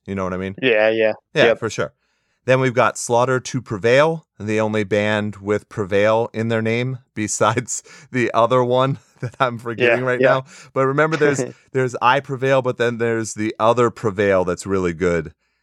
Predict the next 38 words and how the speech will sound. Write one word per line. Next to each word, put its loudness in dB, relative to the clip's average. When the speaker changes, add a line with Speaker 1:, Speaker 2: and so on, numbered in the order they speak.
Speaker 1:
and 0
I 2
don't 2
remember 2
their 0
name 0
off -2
the -6
top -2
of -10
my -6
head -6
right -8
now. -16
Speaker 2:
<laughs> -
Speaker 1:
But 2
Speaker 2:
So, -2
I 2
bet 0
there's 0
a 0
lot 2
of -2
Prevail 0
bands 0
in, 0
like, 0
the -4
metalcore -2
scene, -6
too, -2
Speaker 1:
Yeah. 2
Speaker 2:
that -20
Speaker 1:
And 0
Speaker 2:
we 2
Speaker 1:
it's -2
Speaker 2:
just 4
don't 2